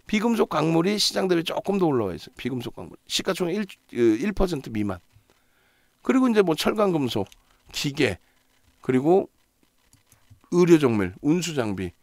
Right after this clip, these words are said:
유통업. 안 돼요, 다. 안 돼요. 스물한 개 업종에서 시장 대비 올라와 있는 게 없어요. 스물한 개 업종에서. 그럼 그중에서 누구다? 전기전자 업종만.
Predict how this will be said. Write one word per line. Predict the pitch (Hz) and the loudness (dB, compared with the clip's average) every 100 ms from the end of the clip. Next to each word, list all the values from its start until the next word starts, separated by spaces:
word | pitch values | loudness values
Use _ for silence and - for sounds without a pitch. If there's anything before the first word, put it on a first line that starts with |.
| _ - | _ -4
유통업. | 123 160 170 127 87 _ _ | -2 0 0 0 -4 _ _
안 | - 170 | -2 0
돼요, | 196 - | 2 0
다. | 107 85 - _ - _ _ _ _ | 0 -6 -12 _ -20 _ _ _ _
안 | - 170 | -4 -2
돼요. | 143 | -2
스물한 | - 254 269 240 | -2 0 2 2
개 | 226 | 4
업종에서 | 185 135 165 147 156 185 110 - - | 0 0 0 0 2 0 0 -8 -12
시장 | - 214 247 240 | -6 -4 -2 -2
대비 | 208 | 0
올라와 | 156 127 160 147 | 2 4 4 2
있는 | 143 | -2
게 | 135 | -4
없어요. | 110 131 104 - _ - | -6 -4 -4 -6 _ -12
스물한 | 190 185 165 | -6 -4 -4
개 | 147 | -4
업종에서. | 95 - 107 98 98 - - - _ - | -6 -6 -8 -8 -12 -16 -20 -20 _ -4
그럼 | 226 | -2
그중에서 | - 196 220 208 190 | 0 0 0 0 0
누구다? | 131 147 151 196 - _ _ - | -4 -4 0 0 -2 _ _ -2
전기전자 | 156 220 233 233 226 | 0 2 0 -2 -2
업종만. | 120 120 147 131 | -4 -4 -6 -6